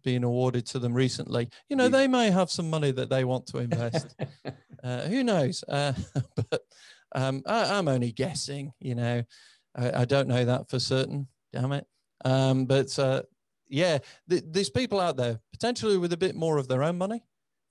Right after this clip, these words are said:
Speaker 1: Family may have a bit more of their own money. Um, and then you, you might have access to more money. So there could be a way of kickstarting something that you've been wanting to do.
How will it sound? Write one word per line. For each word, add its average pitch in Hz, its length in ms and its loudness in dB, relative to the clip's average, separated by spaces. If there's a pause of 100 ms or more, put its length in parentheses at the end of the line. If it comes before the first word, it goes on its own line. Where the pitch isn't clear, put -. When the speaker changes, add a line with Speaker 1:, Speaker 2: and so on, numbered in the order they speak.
Speaker 1:
Family 180 360 -2
may 175 240 0
have 156 180 -2
a 151 80 -4
bit 165 180 -4
more 151 200 -2
of 139 100 -4
their 143 240 0
own 143 140 -2
money. 170 260 -6 (460)
Um, 135 480 -2 (280)
and 143 220 -2
then 147 340 -2
you, 147 260 -8 (100)
you 139 180 -2
might 151 220 -2
have 147 160 -4 (120)
access 156 500 -8
to - 140 -8
more 127 240 -2
money. 123 340 -4 (640)
So 135 440 0
there 135 180 -2
could 185 340 -6
be 143 160 -2
a 120 80 2
way 139 300 -2
of 127 180 -4
kickstarting 135 920 -6 (300)
something 131 560 -4
that 120 100 -4
you've 131 200 -4
been 120 200 -2
wanting 143 400 -2
to 127 140 -10
do. 143 200 -4